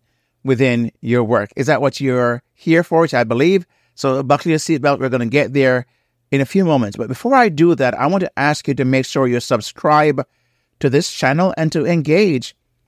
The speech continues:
by liking and commenting on this video that you're watching. These little things go a long way in helping this channel to grow and reach more people. If you have already done so, let me just say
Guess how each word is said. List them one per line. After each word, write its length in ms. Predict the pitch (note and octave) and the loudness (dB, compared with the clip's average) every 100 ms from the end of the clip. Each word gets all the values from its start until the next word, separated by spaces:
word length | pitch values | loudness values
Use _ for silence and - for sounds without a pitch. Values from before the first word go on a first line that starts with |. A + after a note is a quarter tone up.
| _ _ | _ _
by 160 | C3+ C3+ | -2 0
liking 640 | C#3+ F3+ - F#3+ F3+ F3 | 2 2 2 0 0 -2
and 400 | - C3+ B2 A2+ | -4 -2 -2 -6
commenting 720 | - - F#3+ F#3 F3+ F3 E3 D3+ | -6 0 2 2 0 -2 -2 -2
on 440 | C#3+ C#3 C3+ C#3 _ _ _ | -2 -2 -2 -6 _ _ _
this 420 | C3 C#3+ - - - _ _ _ | 0 0 -2 -12 -16 _ _ _
video 580 | - A2+ D3 B2 G#2 - - _ _ _ _ _ _ - | -4 4 4 4 -4 -6 -16 _ _ _ _ _ _ -2
that 160 | C3+ | 0
you're 100 | C3+ | 0
watching. 480 | B2 A#2+ A#2 - - | 0 0 -2 -10 -14
These 280 | - D#3+ A3 | 0 0 2
little 180 | G3+ F3+ | 2 2
things 460 | - E3 D#3 D3+ | 2 -2 -2 -4
go 280 | A#2 C3 A#2 | -2 0 0
a 40 | A#2+ | -2
long 500 | G#2+ A#2 D#3 F3 C#3+ | -2 2 2 2 0
way 320 | B2 F3+ C4 _ _ _ _ | 0 0 -2 _ _ _ _
in 100 | C#3+ | -4
helping 380 | C3 D3 C#3+ D3 | -2 -2 0 0
this 200 | C3+ B2+ | 0 -2
channel 300 | - C#3 B2+ | -2 0 -2
to 160 | - A2+ | -4 -8
grow 480 | G2+ B2+ D#3+ F3+ F#3+ _ _ _ | -2 2 4 2 -4 _ _ _
and 160 | C3+ C#3 | -2 0
reach 400 | C#3 C3+ - - _ - | 0 -2 -8 -16 _ -4
more 240 | B2 B2 | 0 0
people. 500 | - B2+ - - - _ _ _ _ | 0 -2 -2 -14 -14 _ _ _ _
If 180 | D3 C3+ | -2 0
you 100 | F3 | 2
have 160 | F#3 D#3 | 2 0
already 400 | C#3 C3 A#2+ D#3+ | 0 2 4 2
done 340 | B2 - B2+ D#3+ | 0 0 0 0
so, 320 | - D#3 D3 | -2 0 0
let 120 | C#3+ | 0
me 120 | C3+ C3 | -2 -2
just 220 | B2 - | -2 -2
say 260 | B2 A#2 | 0 0